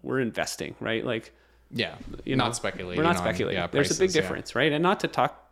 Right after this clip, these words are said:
Speaker 1: necessarily bad about that side of the thing, but there's a huge difference between, inv-, that's my theory or my approach anyway,
Speaker 2: Yeah,
Speaker 1: and what I've
Speaker 2: yeah,
Speaker 1: learned
Speaker 2: for
Speaker 1: in my
Speaker 2: sure.
Speaker 1: career is there's a really big difference between investing and speculating, and just reminding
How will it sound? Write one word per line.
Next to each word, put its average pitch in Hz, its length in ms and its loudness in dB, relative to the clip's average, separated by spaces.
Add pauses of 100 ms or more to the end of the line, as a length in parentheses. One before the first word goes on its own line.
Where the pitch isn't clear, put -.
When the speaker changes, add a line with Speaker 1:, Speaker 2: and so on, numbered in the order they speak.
(100)
Speaker 1:
necessarily 127 580 -2
bad 135 280 6
about 143 300 2 (480)
that 120 240 0
side 131 180 0
of 123 60 -4
the - 60 -20
thing, 156 220 -2
but 120 220 0
there's 135 220 4
a 165 40 2
huge 135 360 -6
difference 127 340 -2
between, 127 320 -4
inv-, - 160 -6 (100)
that's 151 200 2
my 123 140 6
theory 160 460 2
or 127 100 0
my 120 180 0
approach 131 400 -2
anyway, 135 260 2
Speaker 2:
Yeah, 208 80 6
Speaker 1:
and 120 100 4
what 117 100 6
I've 117 140 8
Speaker 2:
yeah, 120 60 2
Speaker 1:
learned 135 180 8
Speaker 2:
for 131 60 2
Speaker 1:
in 127 40 6
my 123 100 8
Speaker 2:
sure. 131 80 6
Speaker 1:
career 139 340 4
is 131 100 4
there's 139 160 0
a 139 60 0
really 123 240 -2
big 123 180 -2
difference 131 360 -2
between 120 420 -2 (560)
investing 120 540 2 (280)
and - 80 -6
speculating, 127 640 2
and 123 80 2
just 143 160 -4
reminding 127 480 0